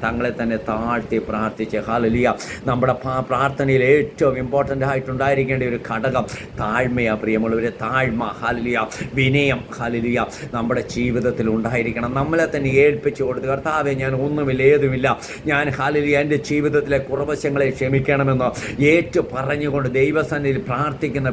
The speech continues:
പ്രിയപ്പെട്ടവരെ വിടുവിപ്പാൻ ദൈവം ശക്തനാ. അതിൻ്റെ മേളിൽ പറയുക, "മഹ-, മഴ പെയ്യാതിരിക്കേണ്ടത് ഞാൻ ആകാശം അടയ്ക്കുകയോ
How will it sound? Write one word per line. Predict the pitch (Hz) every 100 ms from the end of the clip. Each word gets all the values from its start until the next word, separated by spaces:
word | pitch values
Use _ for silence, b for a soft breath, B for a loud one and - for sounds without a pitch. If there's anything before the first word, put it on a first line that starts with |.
| 127
പ്രിയപ്പെട്ടവരെ | 143 139 135 123 127 113 B B -
വിടുവിപ്പാൻ | 123 135 139 131 120 117
ദൈവം | 120 113 110
ശക്തനാ. | - 110 - 120 110 B B 135
അതിൻ്റെ | 143 156
മേളിൽ | 147 170 -
പറയുക, | 147 151 151 139 120 B -
"മഹ-, | 127 127 139
മഴ | 135 143 156
പെയ്യാതിരിക്കേണ്ടത് | 135 139 139 135 120 135 131 123
ഞാൻ | 131 123
ആകാശം | 135 147 135 120 113
അടയ്ക്കുകയോ | 131 135 135 127